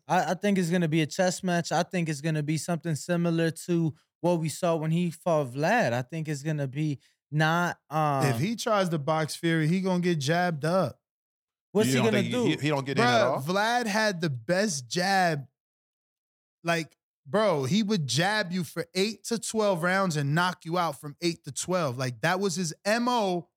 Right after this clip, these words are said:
Speaker 2: for twelve years.
Speaker 3: Yeah.
Speaker 2: Like,
Speaker 3: Well
Speaker 2: H B O didn't even want him because it's like, bro, you get knockouts in the tenth. Like, no one wants to stick around. It's jab, jab, jab.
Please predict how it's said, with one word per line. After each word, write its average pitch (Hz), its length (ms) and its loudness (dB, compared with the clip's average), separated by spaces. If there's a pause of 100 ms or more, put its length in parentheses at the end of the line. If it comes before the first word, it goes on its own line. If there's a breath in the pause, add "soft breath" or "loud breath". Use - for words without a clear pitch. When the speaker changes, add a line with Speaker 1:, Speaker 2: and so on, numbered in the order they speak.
(160)
Speaker 2:
for 175 80 -2
twelve 226 520 -4
years. 233 440 -6 (400)
Speaker 3:
Yeah. 107 320 -2
Speaker 2:
Like, 185 260 -2 (100)
Speaker 3:
Well 143 140 0
Speaker 2:
H 240 260 0
B 262 120 -4
O 254 100 2
didn't 254 160 -6
even 233 380 -2
want 269 260 2
him 214 100 -2
because 185 300 -2
it's 185 140 -2
like, 196 220 -2
bro, 233 140 -2
you 208 180 -2
get 202 200 -6
knockouts 208 540 -2
in 190 80 -4
the 185 80 -4
tenth. 247 380 -2
Like, 160 140 -2
no 185 120 2
one 214 320 2
wants 214 200 0
to 190 60 -8
stick - 320 -4
around. 190 400 2
It's 143 140 0
jab, 180 400 -2
jab, 196 280 0
jab. 185 180 -2